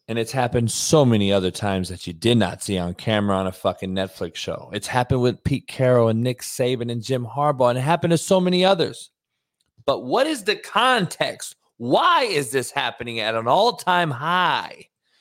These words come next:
is my question to you.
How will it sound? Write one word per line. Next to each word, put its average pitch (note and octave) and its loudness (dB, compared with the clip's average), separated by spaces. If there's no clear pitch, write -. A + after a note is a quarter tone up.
is C3 -2
my D3+ 0
question B2+ -6
to - -14
you. G#2+ -8